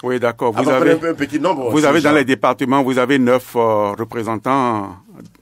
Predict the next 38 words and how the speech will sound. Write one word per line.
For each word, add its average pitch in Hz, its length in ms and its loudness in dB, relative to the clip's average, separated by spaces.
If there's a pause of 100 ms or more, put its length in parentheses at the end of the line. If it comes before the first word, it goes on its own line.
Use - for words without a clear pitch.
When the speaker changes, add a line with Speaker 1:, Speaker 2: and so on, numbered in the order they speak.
(240)
Speaker 1:
membres 135 520 0
des, 110 280 -4
des 107 280 -4
conseils 127 520 -4
économiques 117 500 -6
départementaux. 101 680 -10 (160)
Neuf. 117 480 -4 (480)
D'accord ? 139 420 -2
Speaker 2:
Oui. - 80 -20 (320)
Speaker 1:
Et 117 80 -6
sur 165 160 2
les 143 100 6
neuf, 135 160 2
vous 131 180 -2
en 120 100 0
avez 120 220 0
six 156 280 -8 (480)
qui 147 80 -6
sont 143 160 -2
désignés 120 400 -4
par 127 220 -2
les 110 120 -4
politiques. 107 460 -12 (400)
Speaker 2:
Ah 143 140 2
bon ? 123 340 -2 (100)
Speaker 1:
Sur - 220 -2
les 135 140 4
neuf, 135 240 2
vous 131 100 -6
en 123 140 0
avez 139 160 0
six 165 160 -12
qui - 80 -20
sont 143 120 -4
désignés 123 280 -4
par 127 120 -2
les 107 120 -6
politiques. 98 400 -18